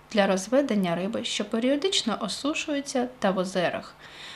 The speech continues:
Озера мають бути призначені виключно для органічного виробництва, включаючи вирощування врожаю на сухих ділянках.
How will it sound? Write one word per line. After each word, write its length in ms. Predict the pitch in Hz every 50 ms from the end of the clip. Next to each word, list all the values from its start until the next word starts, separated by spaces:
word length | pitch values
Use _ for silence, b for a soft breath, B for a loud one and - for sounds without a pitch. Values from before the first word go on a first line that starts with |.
| B -
Озера 340 | - 226 226 320 403 403 359
мають 320 | 247 220 226 262 277 277 247
бути 300 | 220 240 247 247 254 240
призначені 840 | 240 208 196 190 196 180 175 185 196 - - - 226 226 226 226 220 -
виключно 640 | - 214 208 269 294 294 - 240 214 - - 226 202
для 180 | 202 214 202 196
органічного 680 | 202 196 202 202 202 196 - - 196 185 190 190 196
виробництва, 640 | 202 - - - 220 233 269 359 359 - - 311 302
включаючи 720 | 302 - - 208 190 - 226 208 196 190 185 - - 185
вирощування 640 | 190 185 180 185 185 185 - - 190 170 160 196 180
врожаю 480 | 160 - 175 190 190 233 277 320 311 294
на 140 | 240 185 185
сухих 440 | - - 147 - - 202 196 196 196
ділянках. 580 | - 190 185 165 151 - - - - - -